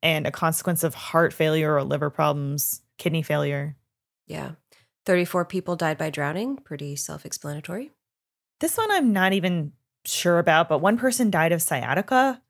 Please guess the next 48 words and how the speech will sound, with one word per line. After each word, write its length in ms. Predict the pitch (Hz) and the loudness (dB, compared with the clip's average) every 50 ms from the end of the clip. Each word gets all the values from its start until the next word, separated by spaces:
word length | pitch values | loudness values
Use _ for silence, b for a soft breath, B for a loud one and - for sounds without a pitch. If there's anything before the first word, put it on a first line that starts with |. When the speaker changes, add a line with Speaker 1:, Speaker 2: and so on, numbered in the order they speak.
| _ _ | _ _
Speaker 1:
which, 220 | - 175 180 - | 2 4 4 6
like, 100 | 202 185 | 2 2
people 220 | 185 - 294 - 349 | 2 0 0 0 2
still 180 | - - 247 220 | 2 2 2 4
get 160 | 190 175 - | 2 2 0
today. 400 | - 165 143 151 160 151 139 131 | -2 0 4 4 4 4 4 0
It's 200 | 131 131 - - | 0 -2 -2 -2
nerve 260 | 156 151 151 151 160 160 | -2 -2 -2 -2 -2 0
Speaker 2:
Yeah. 260 | 165 180 262 294 190 | 2 4 4 6 4
Speaker 1:
pain 120 | 147 147 | 4 0
in 60 | 151 | -4
your 120 | 143 143 143 | -4 -4 -4
back 320 | 117 135 131 135 135 - | 0 2 2 2 2 0
or 80 | 151 143 | -4 -4
leg. 380 | 131 139 143 143 156 165 160 - | -2 -2 0 0 0 0 -2 -2
And 140 | - 156 147 | -2 2 2
I, 220 | 151 160 156 - - | 4 4 4 4 2
I'm 140 | - 170 165 | 0 0 2
curious 300 | - 226 240 226 226 - | 2 4 4 4 2 0
if 40 | |
anyone 280 | 180 175 170 160 151 147 | -2 -2 -2 -2 -4 -4
listening 440 | 147 151 - - 156 139 135 139 135 | -4 -4 -4 -4 -4 -4 -4 -6 -6
knows 320 | 139 143 143 135 131 - - - - | -4 -4 -4 -4 -4 -6 -8 -6 -2
further 560 | 160 160 151 147 151 135 135 131 127 139 - _ _ _ _ _ _ _ _ _ _ _ - | 0 0 0 0 0 -2 -2 -2 -4 -6 -10 _ _ _ _ _ _ _ _ _ _ _ -14
how 220 | - - 156 156 151 | -4 0 2 2 2
this, 280 | 147 147 139 - - - - | 0 -2 -4 -4 -4 0 0
I 80 | 160 | 2
know 100 | 175 190 | 4 4
it 80 | 196 185 | 4 4
can 120 | - 190 | 2 -2
cause, 280 | 165 180 170 156 151 - | 0 2 2 4 4 2
like, 140 | 143 123 - | 0 -4 -4
permanent 420 | - - 165 147 147 147 139 - | -4 -4 -2 -2 -2 -2 -4 -4
nerve 320 | 139 143 139 143 143 - - | -4 -4 -2 -2 -4 -4 -4
damage, 640 | 139 135 127 131 123 117 123 - - - - - _ - | -4 -4 -4 -6 -6 -8 -8 -8 -8 -10 -10 -8 _ 2
but 100 | 151 143 | 4 4
I 220 | - 147 156 156 | 6 4 4 2
think 320 | - - - - 175 165 | 0 -4 -2 -2 -2 0
this 160 | 165 147 - - | -2 -4 -4 -2
may 140 | 139 131 | -2 0
also 280 | 131 120 127 - - 143 | 0 0 -2 -4 -4 -6
be, 220 | - 131 117 120 | -6 -6 -6 -4
like, 200 | 131 123 123 135 | -4 -6 -6 -6
a 140 | - - - | -6 -6 -4
misnomer 760 | 123 127 139 139 - - 139 135 135 131 135 135 131 135 - _ _ _ - | -4 -4 -4 -4 -4 -4 -4 -4 -4 -4 -4 -6 -6 -8 -10 _ _ _ -2
Speaker 2:
Mm, 80 | - 196 | 2 4
Speaker 1:
here. 260 | 190 180 170 160 165 - _ _ _ - | 4 4 2 0 -4 -8 _ _ _ -4
Speaker 2:
mm-hmm. 340 | 180 180 185 180 165 165 | -2 -2 0 -2 -4 -4